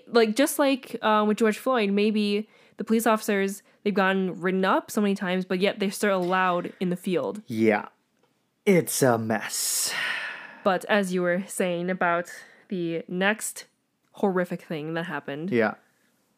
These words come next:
Speaker 2: So whether, whether you, I saw a TikTok today of some guy being like, "Oh, Jacob Blake, he was, uh, he was, he sexually assaulted people. He,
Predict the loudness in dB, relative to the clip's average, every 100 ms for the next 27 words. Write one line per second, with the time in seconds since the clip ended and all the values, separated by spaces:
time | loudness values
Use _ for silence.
0 | _ _ _ _ 0 4 6 6 4 4
1 | 4 6 4 4 0 -8 -20 -14 2 4
2 | 6 4 4 4 6 4 4 2 2 4
3 | 2 4 4 4 2 2 2 2 -2 -6
4 | -8 -6 2 4 6 6 4 2 -2 -12
5 | -20 _ _ _ _ _ _ _ _ -2
6 | -2 -2 -2 -4 -6 -6 0 2 0 -2
7 | 0 2 2 2 2 2 2 2 4 4
8 | 4 4 2 -2 -10 -20 -20 -20 -20 _
9 | -6 -2 2 2 2 0 0 -2 -2 -6
10 | -8 -8 -4 -4 -4 0 0 0 2 4
11 | 4 2 0 0 0 2 4 4 4 4
12 | 2 0 -2 0 0 -2